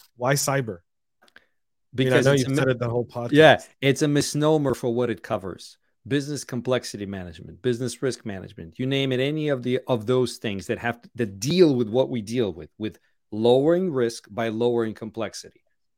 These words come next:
Speaker 2: That's what we do. And we do this at a, at national w-, n-, world level. So cybersecurity is just a small part of what we do, and yet that's what people remember.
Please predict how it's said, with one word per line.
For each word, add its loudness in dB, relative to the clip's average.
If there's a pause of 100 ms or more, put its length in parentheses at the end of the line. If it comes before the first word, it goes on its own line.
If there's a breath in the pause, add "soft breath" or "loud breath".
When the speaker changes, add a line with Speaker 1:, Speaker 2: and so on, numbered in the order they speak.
(120)
Speaker 2:
That's 0
what -4
we -6
do. -6 (100)
And -6
we -4
do -4
this -2
at -6
a, -2
at -12
national -4
w-, -8
n-, -8
world 4
level. -2 (480 soft breath)
So 4
cybersecurity 2
is -4
just -14
a -10
small -2
part -2
of -4
what -4
we -6
do, -4
and 0
yet 0
that's -8
what -10
people -10
remember. -8